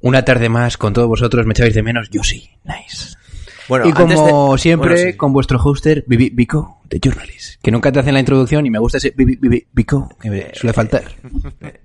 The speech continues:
Speaker 2: Sí, me estaba poniendo aquí un poquito nervioso porque igual vuestro hombre John Ball en algún momento del programa, puede que sí, puede que no, tenga algún problema en el micro.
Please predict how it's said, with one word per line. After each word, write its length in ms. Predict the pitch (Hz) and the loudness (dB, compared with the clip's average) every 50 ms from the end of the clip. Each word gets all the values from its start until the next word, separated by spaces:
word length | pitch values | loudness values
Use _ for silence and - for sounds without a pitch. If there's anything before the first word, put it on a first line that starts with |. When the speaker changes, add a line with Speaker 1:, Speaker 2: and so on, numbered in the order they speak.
| 135 131 _ _ - - _ _ _ - - - _ - - _ _ | -20 -20 _ _ -20 -20 _ _ _ -20 -20 -20 _ -20 -20 _ _
Speaker 2:
Sí, 200 | - - 135 135 | -8 -2 -2 0
me 80 | 117 110 | 0 -2
estaba 260 | 104 110 113 123 127 | -2 0 0 0 2
poniendo 220 | - 143 139 143 | 2 0 2 2
aquí 80 | 143 143 | 0 -2
un 80 | 143 139 | 0 0
poquito 260 | 143 139 139 127 135 | 0 0 0 -2 -2
nervioso 460 | 131 127 127 131 139 135 - 139 135 | -4 -2 -2 -2 -2 -2 -4 -8 -6
porque 640 | 127 117 110 107 - 113 107 104 101 101 101 98 98 | -6 -6 -6 -6 -6 -6 -4 -4 -2 -4 -4 -4 -4
igual 240 | 98 95 92 113 120 | -4 -4 -4 -4 -2
vuestro 260 | 127 135 123 - 139 | -4 -4 -6 -6 -6
hombre 200 | 131 127 127 123 | -4 -2 0 0
John 100 | 123 120 | 0 0
Ball 140 | 127 135 127 | 0 -2 -2
en 60 | 113 | -2
algún 180 | 101 98 107 113 | -4 -4 -4 -4
momento 280 | 120 123 123 120 123 120 | -4 -4 -4 -2 -2 -2
del 100 | 120 117 | -4 -2
programa, 580 | - 117 113 120 127 120 117 127 - - _ | -4 -4 -2 -2 -2 -2 -2 -6 -8 -10 _
puede 220 | - 110 101 104 101 | -8 -4 -4 -4 -4
que 100 | - 107 | -4 -8
sí, 180 | - - 113 | -6 -6 -6
puede 260 | 98 - 98 98 98 98 | -4 -4 -4 -4 -2 -2
que 100 | 107 107 | -4 -4
no, 180 | 110 104 92 | -2 -4 -4
tenga 220 | - 107 101 107 107 | -6 -8 -6 -6 -6
algún 260 | 107 101 107 107 104 | -4 -4 -6 -6 -6
problema 640 | - 104 104 104 104 104 104 101 104 104 101 101 104 | -4 -4 -4 -4 -4 -4 -6 -6 -6 -6 -6 -6 -6
en 80 | 104 | -6
el 100 | 104 104 110 | -6 -6 -4
micro. 480 | 123 123 - 120 - 73 - _ _ | -6 -6 -6 -6 -8 -8 -10 _ _